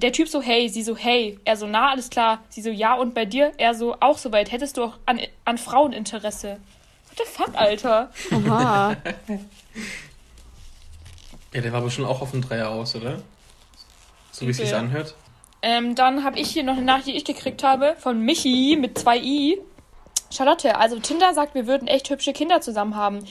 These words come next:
Speaker 1: Aber ich denke, wir sollten vielleicht erstmal ein, erst einmal mit einem Kaffee anfangen, bevor wir an den nächsten Topmodels fürs Land arbeiten.“
Speaker 3: <laughs> Alles klar.
Speaker 1: Weiß ich nicht. <laughs>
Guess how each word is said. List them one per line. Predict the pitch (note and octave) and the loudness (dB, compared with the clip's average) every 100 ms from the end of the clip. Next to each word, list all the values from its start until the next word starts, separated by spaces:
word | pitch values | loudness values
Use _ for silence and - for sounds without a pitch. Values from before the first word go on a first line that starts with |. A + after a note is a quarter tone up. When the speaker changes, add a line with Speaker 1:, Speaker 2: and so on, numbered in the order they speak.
| - - | -16 -4
Speaker 1:
Aber | - A3 | 0 2
ich | A#3+ | 2
denke, | B3 C#4+ B3+ | 2 2 0
wir | A#3+ | 4
sollten | C4 C#4 | 2 2
vielleicht | - A#3 - | -2 -2 2
erstmal | A#3+ - D4 D4+ - | 2 4 2 2 4
ein, | A3+ A3+ A#3 - - - - _ - | 2 2 -6 -12 -20 -20 -20 _ 2
erst | D4 - | 2 2
einmal | C#4+ C4+ | 2 2
mit | C4 - | 2 0
einem | A3+ A3+ | 0 0
Kaffee | - C#4+ D#4 | -2 -2 0
anfangen, | C#4+ D4 D4+ D4 | 0 -2 -2 -2
bevor | A#3+ A#3+ B3 B3 | -2 0 2 2
wir | C#4 C#4+ D4 - - | 6 4 4 -8 -2
an | A#3+ A#3+ | 0 0
den | A#3+ | 0
nächsten | A#3 C#4+ - B3+ | 0 -2 -2 -4
Topmodels | C4 B3+ C4+ C#4 - | -2 2 4 2 2
fürs | C#4+ C#4+ | -2 0
Land | D4 D#4+ - | 0 0 -2
arbeiten.“ | G#3+ G3+ G3+ G3+ | -2 0 -2 10
Speaker 3:
<laughs> | G#4 G4 - - - - - - - - - - - - - - - - - - - - | 10 10 4 -16 -20 -20 -20 -20 -20 -18 -18 -20 -20 -20 -20 -20 -20 -20 -20 -18 -14 -12
Alles | - - - | -12 -12 -8
klar. | C3 - - | -2 2 4
Speaker 1:
Weiß | F#4 F#4 D#4+ A#3+ | 4 2 0 2
ich | D4+ | 4
nicht. | D4 D4 D#4 F#4 D#4+ E4 F4 E4 F#4 F#4 D#4+ D3+ | 6 6 6 4 0 -2 -2 -2 -4 -6 -8 -8
<laughs> | - E3 C3 D#3 - | -4 -2 -2 -6 -10